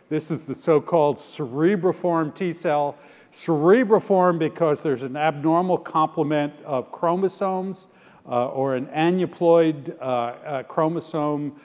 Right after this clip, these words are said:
uh, uh, karyotype in the ma-, vast majority of these patients examined, an aneuploid karyotype, and the mutational landscape is really quite enormous.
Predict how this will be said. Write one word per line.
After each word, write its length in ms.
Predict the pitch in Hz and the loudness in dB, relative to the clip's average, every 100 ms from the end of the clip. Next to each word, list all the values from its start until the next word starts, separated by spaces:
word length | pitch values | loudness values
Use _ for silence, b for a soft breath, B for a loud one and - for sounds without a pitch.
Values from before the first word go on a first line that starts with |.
| B B | B B
uh, 220 | 135 127 - - | -2 -2 -4 -6
uh, 380 | 147 127 123 | -2 0 -2
karyotype 1000 | - 175 175 190 180 180 165 147 147 - | -6 -2 2 2 0 0 0 0 -2 -6
in 260 | 151 143 127 | -2 0 0
the 60 | |
ma-, 280 | 127 151 165 151 | -2 0 0 0
vast 340 | 160 165 180 170 | 2 2 0 -6
majority 480 | 147 151 139 143 | -2 2 2 0
of 100 | 139 | -2
these 180 | 127 120 | -6 -10
patients 640 | - 139 123 - 143 - - b b b - | -6 -6 -6 -8 -12 -12 -20 b b b -10
examined, 840 | 139 107 98 143 143 175 190 196 - B B | -6 -6 -4 -2 0 -2 -2 -6 -10 B B
an 180 | - 131 | -10 -8
aneuploid 800 | - 156 180 202 175 185 180 160 | -4 0 2 0 0 2 4 2
karyotype, 800 | - 170 180 165 160 175 143 147 - | 0 2 2 2 0 0 0 0 -2
and 240 | 160 160 | -2 0
the 220 | 160 143 B B B 147 | 2 0 B B B -2
mutational 960 | 170 165 - 196 247 - 247 208 180 | -2 -2 -2 0 0 0 -2 0 2
landscape 640 | 180 180 190 - - 127 104 - - _ | 4 2 0 -2 0 0 -2 -12 -20 _
is 180 | 180 165 | -6 -4
really 320 | 214 302 285 | 0 0 0
quite 480 | 175 - 202 196 - | -2 0 2 2 0
enormous. 840 | 160 156 156 175 165 117 90 - | -2 0 2 4 4 2 -6 -14